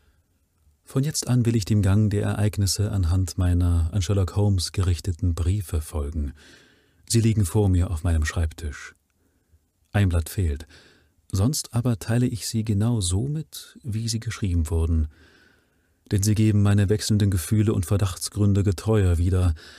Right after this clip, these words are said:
als es meinem Gedächtnis möglich wäre, obwohl auch dieses die tragischen Ereignisse klar und deutlich aufbewahrt hat. Baskerville Hall, den dreizehnten Oktober.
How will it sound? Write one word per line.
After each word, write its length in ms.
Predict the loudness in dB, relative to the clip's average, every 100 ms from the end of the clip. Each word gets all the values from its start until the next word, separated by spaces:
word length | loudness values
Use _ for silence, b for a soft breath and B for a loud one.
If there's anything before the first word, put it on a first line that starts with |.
| B B -6
als 180 | -6
es 140 | -4 0
meinem 240 | 0 2
Gedächtnis 680 | 0 0 -2 -2 -2 -2 -2
möglich 400 | -2 0 -4 -2
wäre, 340 | 0 0 0 -4
obwohl 320 | -2 0 0
auch 180 | -2 -4
dieses 500 | -2 -2 -2 -4 -4
die 220 | -4 -4
tragischen 640 | -4 -4 -2 -4 -2 -2
Ereignisse 640 | -2 -2 -4 -2 -4 -2 -4
klar 480 | -2 -2 0 0
und 360 | -2 -4 -4 -10 -6
deutlich 680 | -4 -4 -6 -6 -8 -18 -18 -6
aufbewahrt 600 | -6 -4 -4 -4 -6 -8
hat. 260 | -10 -14 _ _ _ _ _ _ _ _ _ _ _ _ _ _ _ _ b b b b b b b b _ _ _ _ _ -2
Baskerville 500 | -2 0 0 2 2
Hall, 420 | 2 2 2 0 b b b b b b _ 0
den 140 | 2
dreizehnten 600 | 2 2 0 -2 0 -2
Oktober. 640 | -2 -8 -4 -2 -2 -6